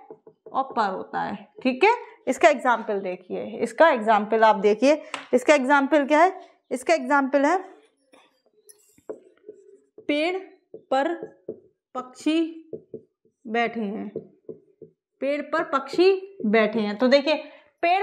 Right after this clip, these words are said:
पर पक्षी बैठे हैं, तो ये क्या हो गया आपका, अधिकरण हो गया, ठीक है। दूसरा देखो, मेज पर पुस्तक रखी है, मेज पर पुस्तक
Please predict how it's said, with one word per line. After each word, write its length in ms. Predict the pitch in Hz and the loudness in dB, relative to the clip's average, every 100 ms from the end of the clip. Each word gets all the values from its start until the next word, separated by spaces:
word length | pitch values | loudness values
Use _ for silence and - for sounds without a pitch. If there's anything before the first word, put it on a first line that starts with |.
| 415 | 0
पर 120 | 339 359 | -2 0
पक्षी 380 | 311 302 - 392 | -2 -2 4 4
बैठे 300 | 269 254 262 | 6 2 0
हैं, 200 | 220 202 | -4 -2
तो 120 | 226 | 2
ये 160 | 277 320 | 4 4
क्या 140 | 330 | 6
हो 140 | 320 311 | 6 6
गया 220 | 311 330 | 4 4
आपका, 240 | 311 320 453 466 - - | 2 2 2 0 -12 2
अधिकरण 540 | 254 262 285 294 277 262 | 4 4 4 4 4 4
हो 160 | 214 | 2
गया, 180 | 202 202 202 - - | 2 0 -2 -12 -2
ठीक 160 | 311 403 | 2 4
है। 100 | 453 | 2
दूसरा 340 | 302 302 311 | 0 2 2
देखो, 320 | 294 330 339 349 - - _ - | 4 2 2 0 -4 -20 _ -2
मेज 400 | 254 339 392 - | 0 0 -2 0
पर 140 | 359 381 | 0 2
पुस्तक 480 | 330 330 - 339 | -2 0 0 2
रखी 340 | 320 294 254 220 | 0 0 2 2
है, 140 | 196 | 2
मेज 360 | 208 240 285 - | 4 4 4 2
पर 280 | - 302 427 415 - - _ - _ | 2 2 2 -2 -10 -20 _ -20 _
पुस्तक 460 | 285 - - 370 | -12 -6 -2 -2